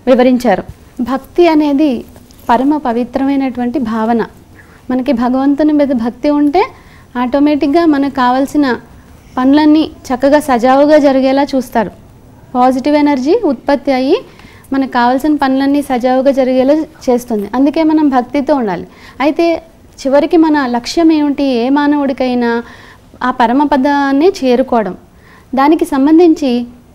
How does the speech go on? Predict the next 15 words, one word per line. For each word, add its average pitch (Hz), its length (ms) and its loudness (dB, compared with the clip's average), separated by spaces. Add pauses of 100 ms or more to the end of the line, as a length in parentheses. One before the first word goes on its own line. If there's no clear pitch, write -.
(400)
భాగవతంలోని 302 960 2
ప్రహ్లాద 240 440 0 (180)
చరిత్రలో 247 560 -2 (460)
తొమ్మిది 294 460 4 (220)
రకాలైనటువంటి 262 840 -2
భక్తి 240 420 -4
విధానాల్ని, 247 680 -2 (340)
నవవిధ 262 480 -2
భక్తుల్ని 247 600 -2 (600)
చెప్పారు. 220 340 0 (880)
అందులో 277 440 2
మొదటిది 269 560 0 (100)
శ్రవణం. 240 540 -2 (880)
శ్రవణం 294 460 2
అంటే 294 420 0